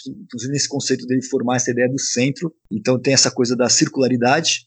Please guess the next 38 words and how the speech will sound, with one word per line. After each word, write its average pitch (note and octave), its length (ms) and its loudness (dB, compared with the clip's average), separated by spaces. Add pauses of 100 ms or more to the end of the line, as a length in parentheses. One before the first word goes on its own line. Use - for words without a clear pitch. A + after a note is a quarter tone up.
(140)
também E3+ 260 4
tem D#3 260 -2
muito E3+ 400 4
presente C3 540 0
e B2 380 -4
hoje D3+ 280 4
em B2+ 40 -2
dia B2 180 2
se B2+ 140 -2
traduz, B2+ 680 0 (140)
né, A2 220 -4
ou A2 180 -2
se - 100 -10
traduz C#3+ 220 0
não, C3 80 2
mas A2+ 200 0
usa C#3+ 200 4
muito C3+ 220 -2
mais C3 160 2
esse - 160 0
termo B2 240 -2
do A#2+ 100 -2
Kokyu, F3+ 520 4 (280)
até A2 160 -6
mesmo B2+ 220 0
do A#2+ 40 -4
Kyoai, B2+ 300 2
ou A#2 80 -8
seja, A2 200 -4
você A2 200 -4
usar C3 480 0 (520)
do A2+ 160 -4
Kokyu, D#3 540 -2
mas C3 200 -2
não F#3 160 4
só E3+ 220 6
a C#3+ 40 0
respiração, D3+ 720 2